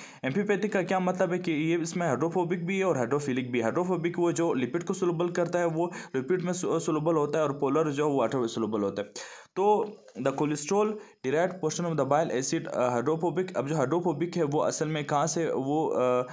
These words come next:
अ, आता है वो कोलेस्ट्रॉल से आ जाता है, और जो, अ, हमारे पास हाइड्रोफिलिक है वो अमीनो एसिड्स जो प्रोटीन से, अ, जो, म, प्रोटीन होते हैं वो हाइड्रोफिलिक बनाता है। हाइड्रोफोबिक जो है वो कोलेस्ट्रॉल बनाता है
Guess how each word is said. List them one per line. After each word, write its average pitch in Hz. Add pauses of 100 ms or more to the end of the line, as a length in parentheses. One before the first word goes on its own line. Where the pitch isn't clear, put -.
(300)
अ, 123 (640)
आता 120
है 147
वो 135
कोलेस्ट्रॉल 139
से 175
आ 160
जाता 165
है, 170
और 139
जो, 165 (240)
अ, 123
हमारे 127
पास 143
हाइड्रोफिलिक 165
है 190
वो 160
अमीनो 131
एसिड्स 170
जो 147
प्रोटीन 143
से, 190
अ, 175 (540)
जो, 123 (100)
म, 123
प्रोटीन 127
होते 135
हैं 147
वो 160
हाइड्रोफिलिक 123
बनाता 104
है। 104
हाइड्रोफोबिक 160
जो 165
है 170
वो 165
कोलेस्ट्रॉल 139
बनाता 190
है 226